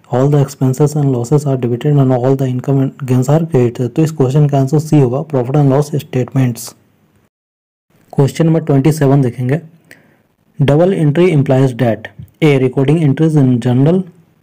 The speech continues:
B, recording entries in ledger account, C, recording two aspects of every transaction, D, recording every transaction in books। जैसा कि क्वेश्चन में दिया है, double entry implies that, यानी कि डबल एंट्री से तात्पर्य है।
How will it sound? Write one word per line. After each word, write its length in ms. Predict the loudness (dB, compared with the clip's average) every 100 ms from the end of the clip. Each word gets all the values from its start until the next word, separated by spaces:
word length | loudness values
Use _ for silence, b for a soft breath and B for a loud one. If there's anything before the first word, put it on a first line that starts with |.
| -2
B, 80 | 0
recording 680 | 2 0 2 2 4 2
entries 300 | 2 2 2
in 180 | 2 0
ledger 600 | 2 2 2 2 0 -4
account, 320 | -2 -2 -2 -6 B B B _ -4
C, 260 | 0 0 -2 -12 b b -2
recording 540 | 0 2 0 2 0 0 2
two 180 | 2 2
aspects 540 | 0 0 0 -2 -4
of 180 | -4 -4
every 420 | -2 0 2 2 2
transaction, 600 | 2 2 -2 0 -2 -2 -6 B B B -4
D, 300 | 0 2 0 -6 b b b -2
recording 560 | 0 2 0 0 -2 0
every 240 | 2 2 2
transaction 580 | 2 0 -2 -2 2
in 200 | 2 2
books। 300 | -2 -2 -4 -6 -8 _ _ _ _ _ _ _ _ _ _ _ _ -2
जैसा 240 | 0 0
कि 160 | -2 0
क्वेश्चन 300 | -2 -2 -2
में 120 | 0
दिया 160 | 2
है, 160 | 0 0
double 240 | 0 0
entry 380 | 0 0 2 2
implies 380 | 2 2 2 0
that, 340 | -2 -6 -4
यानी 260 | -2 2 2
कि 100 | 2
डबल 340 | 0 2 2
एंट्री 480 | 2 0 0 2 2
से 240 | 2 0 0
तात्पर्य 560 | 0 -2 -2 -2 0
है। 360 | 0 -2 -6